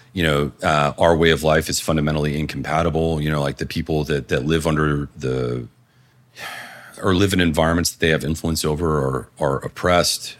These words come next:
You know what I mean? Like, there's an unbelievable amount of violence. Like, like, they're, they're, like, dyed-in-the-wool bad guys.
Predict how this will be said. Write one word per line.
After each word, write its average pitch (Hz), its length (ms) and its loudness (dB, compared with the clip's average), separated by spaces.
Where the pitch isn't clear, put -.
You 92 120 2
know 87 60 4
what 80 80 4
I 80 80 4
mean? 78 300 2
Like, 71 120 -2
there's - 180 -4
an 76 80 -4
unbelievable 67 420 -6
amount 65 180 -6
of 67 60 -12
violence. 73 400 -2
Like, 67 300 -6
like, 78 140 -4
they're, 95 220 2
they're, 80 420 0
like, 69 320 -4
dyed-in-the-wool 71 800 0
bad 65 300 -2
guys. 52 380 -6